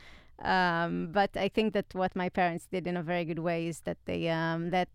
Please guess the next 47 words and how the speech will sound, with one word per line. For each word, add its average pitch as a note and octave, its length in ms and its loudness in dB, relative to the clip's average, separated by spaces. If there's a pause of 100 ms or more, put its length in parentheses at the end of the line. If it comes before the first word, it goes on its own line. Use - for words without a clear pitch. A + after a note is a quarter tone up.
(160)
each G3+ 240 -6
one F3+ 100 -2
of D#3 100 -2
us, - 380 -8 (220)
each - 180 -6
one G3+ 100 2
of F#3+ 100 0
the F#3+ 60 -2
siblings F#3+ 520 -2
become, F3 520 -2 (680)
uh, E3+ 240 -2
what, F3 640 -6
what F#3 240 -4
we G3 80 -2
wanted F#3+ 360 2
to, - 500 -10
uh, F3 260 2
with E3+ 180 -4
a E3+ 40 -4
lot F3+ 200 2
of E3 60 -6
freedom. E3 460 -2
So E3 340 -4
I F3+ 140 2
become, E3+ 320 -4 (100)
became F3 280 0
a F3 40 0
pilot. G#3 560 0 (600)
Uh, E3 280 0
my E3+ 180 0
brother F3+ 360 2
became E3+ 360 -4
a D#3+ 40 -2
dancer. F#3 540 -2 (600)
Uh, F3 460 0
we F3 80 0
kinda F#3+ 260 -2
switched - 480 -4
positions F3+ 560 -2
if, F3+ 280 -4
uh, E3+ 280 4
if F3+ 140 -2
you're F#3 220 -4
taking F#3 180 -2
the F3 120 0
gender G3 300 0
lens. A#3 540 0